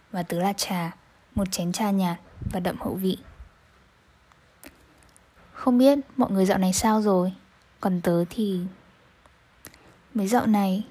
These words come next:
trời Hà Nội vào thu, không khí mát mẻ, nắng vàng trong veo,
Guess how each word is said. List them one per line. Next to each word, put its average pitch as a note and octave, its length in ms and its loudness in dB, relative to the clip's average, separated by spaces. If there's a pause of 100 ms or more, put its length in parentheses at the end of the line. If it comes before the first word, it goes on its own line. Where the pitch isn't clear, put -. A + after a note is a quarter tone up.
(100)
trời G3+ 200 0
Hà F#3+ 120 0
Nội F#3 200 0
vào F3+ 300 -4
thu, A3 320 -2 (540)
không A#3+ 280 -4
khí G#3 200 -4
mát A3+ 200 0
mẻ, A#3+ 280 4 (560)
nắng F3 200 -4
vàng G#3+ 240 2
trong A3 300 -2
veo, A3 340 0